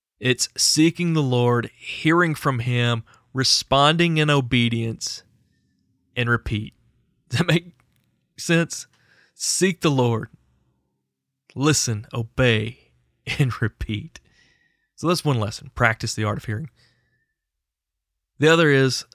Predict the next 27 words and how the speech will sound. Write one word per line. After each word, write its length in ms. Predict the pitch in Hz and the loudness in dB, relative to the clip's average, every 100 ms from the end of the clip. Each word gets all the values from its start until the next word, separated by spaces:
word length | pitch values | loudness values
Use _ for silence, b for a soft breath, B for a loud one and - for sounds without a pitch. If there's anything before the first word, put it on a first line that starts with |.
| _ | _
to 100 | - | -10
study, 480 | 113 - 139 143 151 | -4 -2 0 2 0
study, 400 | 135 - 139 135 | -2 0 0 0
<laughs> 0 | |
study, 400 | 120 - 151 151 | -2 0 2 2
study, 420 | 139 - 147 139 | 2 2 0 0
study, 400 | 127 - 135 131 | -2 -2 -4 -4
and 100 | 127 | -4
study 360 | 117 - 107 127 | -4 -2 0 0
some 160 | - 123 | -2 -4
more 420 | 113 110 110 117 b b b b b _ _ | -4 -6 -8 -10 b b b b b _ _
in 200 | 127 123 | -4 -2
the 100 | 120 | -2
Word. 560 | 113 113 110 110 113 117 b b b b - | -2 -2 -2 -4 -8 -12 b b b b -10
I 40 | |
think 160 | 120 123 | -6 -4
really 280 | 123 139 139 | 0 0 2
leaning 400 | 123 131 131 127 | 0 -2 -2 -2
into 300 | 120 117 120 | -2 -2 -2
something 280 | - - 127 | -2 -4 -4
we've 160 | 117 | -4
touched 260 | - 120 - | -4 -4 -4
on 120 | 123 | -6
before 520 | 113 - 120 117 110 b b b b b | -6 -4 -2 0 -2 b b b b b
is 280 | 147 135 120 - | -2 0 -2 -8
leaning 580 | 123 120 135 151 160 147 | -8 -2 0 0 -2 -4
into 960 | 131 131 131 - - 120 117 113 113 | -6 -4 -4 -4 -2 2 2 0 -2